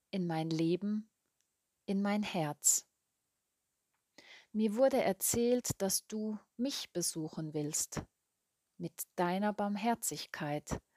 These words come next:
mit deinem Licht, mit deiner Gegenwart. Warum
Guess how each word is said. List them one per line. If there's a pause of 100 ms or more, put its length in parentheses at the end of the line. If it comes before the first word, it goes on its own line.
(480)
mit
deinem
Licht, (640)
mit
deiner
Gegenwart. (2000)
Warum